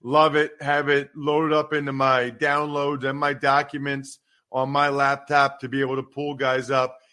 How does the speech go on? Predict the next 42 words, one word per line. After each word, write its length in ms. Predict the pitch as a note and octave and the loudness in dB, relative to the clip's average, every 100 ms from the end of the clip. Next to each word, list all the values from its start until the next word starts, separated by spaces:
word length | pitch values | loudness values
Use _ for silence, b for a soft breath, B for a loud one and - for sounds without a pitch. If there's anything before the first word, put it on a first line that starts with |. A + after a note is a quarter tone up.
| b - | b -4
And 140 | D#3 | 2
while 220 | F#3 G#3 | 6 6
I'm 140 | G#3 F#3+ | 6 2
sending 360 | - A#3+ A#3 A3 | 0 0 0 -2
you 120 | F#3+ | -2
to 80 | E3+ | 2
websites, 760 | F3 E3+ B2+ C#3+ B2+ B2 - _ _ _ _ _ | 2 2 0 0 0 -2 -12 _ _ _ _ _
go 140 | A3 | 2
to 80 | A3+ | 2
my 260 | E3 C#3+ C#3+ | 2 2 0
front 320 | C#3 C3+ B2+ | -2 -8 -6
page 240 | B2+ A#2+ | -6 -6
story 360 | B2 A#2+ A2+ A2+ | -8 -8 -6 -6
dot 300 | G#2+ G2+ - | -4 -4 -4
com. 380 | G#2 G2 A#2+ A#2+ _ _ _ | -6 -6 -8 -14 _ _ _
I 60 | C#3 | -8
mean, 140 | D3+ | -2
what, 200 | D#3+ D#3+ | 2 2
we're 100 | C3+ | 0
a 60 | C3 | -4
couple 300 | D#3 D3+ C#3+ | -2 -4 -4
weeks 280 | C#3 C#3 C3+ | -6 -6 -10
away 300 | B2+ C3+ D3+ | -6 -4 -2
now 420 | D3+ D3+ F3 F3+ _ _ _ - | -2 -2 -4 -8 _ _ _ -6
from 180 | C#3 | -4
Mother's 400 | B2+ C#3 D3+ D#3 | 2 2 2 -4
Day. 320 | C#3 E3+ E3+ E3+ | 0 2 2 0
Just 240 | G3+ - | -10 -8
get 120 | C4+ | -4
it 160 | G#3+ C3 | -4 -4
done. 360 | A#2 D3+ B2 - _ _ _ _ _ | -2 -2 -2 -12 _ _ _ _ _
There's 360 | C3 F#3 G3+ C#3 | 0 2 2 0
nobody 520 | F#3+ A#3 B3 C4 C4 - | 2 4 6 6 4 -6
cooler. 580 | - G#3+ G3 F3 C#3 - _ | -8 -2 0 2 0 -2 _
My 160 | F#3+ A3 | 4 4
number 280 | A3+ A#3 | 4 2
one 280 | B3 B3 A3+ | 2 2 2
ranked 340 | G3+ G#3 G#3 - | 0 -2 -2 -2
prospect 600 | F3+ F#3 F#3 G3 F#3+ - | 4 4 4 -2 -2 -4
for 120 | F3 | -8
the 100 | D#3+ | -8
draft 520 | C3 C#3+ D#3 F3 - | -2 0 2 0 -8